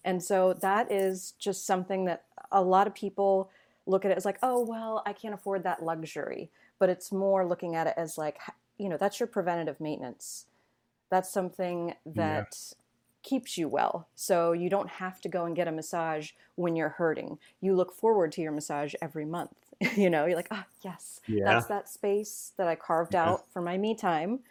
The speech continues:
Speaker 1: and to help my body recover from the exercises I'm doing, from the stress that I feel every day, from the injuries, from the stress, you know, and all that." So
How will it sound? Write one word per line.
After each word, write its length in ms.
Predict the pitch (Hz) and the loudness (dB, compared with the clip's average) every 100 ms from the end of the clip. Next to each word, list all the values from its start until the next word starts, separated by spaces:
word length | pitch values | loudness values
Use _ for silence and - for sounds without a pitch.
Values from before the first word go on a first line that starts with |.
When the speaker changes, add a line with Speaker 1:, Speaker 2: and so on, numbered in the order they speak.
| _ _ _ | _ _ _
Speaker 1:
and 600 | 180 160 160 160 165 - _ | -6 -4 -4 -4 -6 -8 _
to 240 | - 165 143 | -8 -6 -2
help 180 | 165 - | -2 0
my 140 | 180 | 0
body 420 | 180 156 156 175 | 2 2 0 0
recover 460 | 170 - - 151 151 | -2 -4 -4 -2 -4
from 400 | 156 147 147 143 | -4 -6 -6 -8
the 140 | 165 | -8
exercises 600 | 175 - 156 147 143 139 | -8 -8 -10 -8 -8 -8
I'm 120 | 147 | -8
doing, 260 | 147 139 143 | -6 -8 -8
from 180 | 165 156 | -8 -8
the 80 | 156 | -10
stress 340 | - 180 - | -6 -6 -4
that 140 | 165 | -6
I 100 | 151 | -6
feel 300 | 151 160 151 | -6 -6 -6
every 220 | 143 151 147 | -4 -6 -6
day, 380 | 151 143 143 - - _ | -6 -4 -6 -10 -20 _
from 260 | 185 175 175 | 2 2 0
the 80 | 190 | 0
injuries, 600 | 214 214 175 160 151 160 | 2 2 2 2 0 -2
from 200 | 170 170 | -2 -2
the 60 | 180 | 0
stress, 560 | - 226 170 165 - | 6 8 8 6 0
you 80 | 196 | 4
know, 160 | 170 170 | 6 6
and 100 | 180 | 6
all 160 | 185 175 | 6 6
that." 360 | 160 - - | 4 4 0
So 300 | - 170 170 | 2 2 2